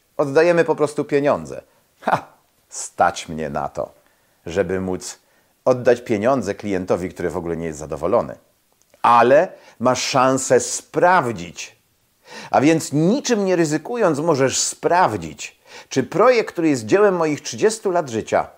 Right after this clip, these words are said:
jest właśnie dla ciebie. Tak jak dla ponad dwóch tysięcy ludzi, którzy zaczęli zmieniać praktycznie wszystko na lepsze. Jest tylko jeden sposób, żeby sprawdzić, czy to u ciebie zadziała. Kliknij na link,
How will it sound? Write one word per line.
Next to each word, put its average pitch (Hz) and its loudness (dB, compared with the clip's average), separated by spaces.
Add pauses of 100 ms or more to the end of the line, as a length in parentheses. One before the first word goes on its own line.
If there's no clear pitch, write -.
(320)
jest 127 0
właśnie 127 0
dla 110 0
ciebie. 73 -2 (540)
Tak 110 -2
jak 92 0
dla 98 2 (140)
ponad 117 2
dwóch 95 -10
tysięcy 117 -6
ludzi, 90 -8 (260)
którzy 101 -6
zaczęli 95 -2 (340)
zmieniać 85 -8 (200)
praktycznie 90 -8
wszystko 71 -12 (640)
na 87 -6
lepsze. - -8 (1160)
Jest 135 -4
tylko 185 4
jeden 185 4
sposób, 104 0
żeby 82 -4
sprawdzić, 90 -2
czy - -20
to 92 -2
u 87 -6
ciebie 87 -4
zadziała. 78 -6 (760)
Kliknij 131 -2
na 120 4
link, 143 0